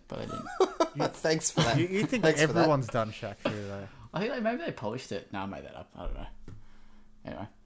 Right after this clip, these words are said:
Speaker 1: Um, shout outs. Uh, speaking of shout outs, and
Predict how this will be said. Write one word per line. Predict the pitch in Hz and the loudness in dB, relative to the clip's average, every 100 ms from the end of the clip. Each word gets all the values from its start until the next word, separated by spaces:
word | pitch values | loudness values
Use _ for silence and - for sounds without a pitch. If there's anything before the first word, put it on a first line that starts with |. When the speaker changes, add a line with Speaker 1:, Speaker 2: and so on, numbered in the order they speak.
| - - | -20 -4
Speaker 1:
Um, | 110 107 107 107 107 107 - - | 0 2 2 0 -2 -6 -8 -8
shout | 117 110 | -4 -4
outs. | 104 - - _ - - _ _ _ _ - | -4 -10 -18 _ -20 -20 _ _ _ _ -6
Uh, | 113 117 117 117 120 | 0 2 2 0 -2
speaking | - 151 156 160 135 | -2 -2 0 0 0
of | 120 113 110 110 104 - | 0 0 -2 -6 -8 -10
shout | - - 113 110 123 | -6 -4 -2 -2 0
outs, | 98 90 131 - - - _ - | -2 -4 -8 -10 -14 -16 _ -12
and | 104 101 101 101 104 | -8 -6 -6 -6 -8